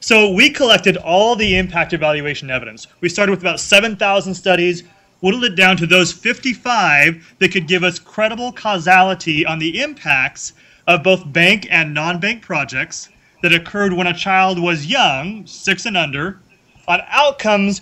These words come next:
when she was older, to try to get at the, the, the sense of if we have an early nutrition program or an early education program or health or water or governance, will she in the end be smarter?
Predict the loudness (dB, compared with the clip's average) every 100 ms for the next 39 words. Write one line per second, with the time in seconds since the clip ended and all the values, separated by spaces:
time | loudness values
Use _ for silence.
0 | _ -4 -4 -2 0 0 -2 -6 -8 -12
1 | -20 _ _ -8 -4 -2 0 0 0 2
2 | 2 2 2 2 2 0 -6 -2 -2 0
3 | -2 -2 -20 _ -2 -2 -2 -8 -6 -2
4 | 4 4 4 2 -2 -2 -4 0 0 0
5 | -2 -4 -6 -4 -2 0 -2 -4 -6 -6
6 | -4 -2 0 2 0 -2 -6 -2 0 0
7 | -2 -4 -2 0 0 -2 -10 _ -2 0
8 | 2 0 2 4 4 4 2 2 2 2
9 | 2 0 -2 -4 -4 -6 -10 -18 _ _
10 | _ _ _ -4 2 2 2 0 2 2
11 | 4 4 4 4 2 0 -6 -10 _ -8
12 | -4 -2 -4 -4 -4 -6 -12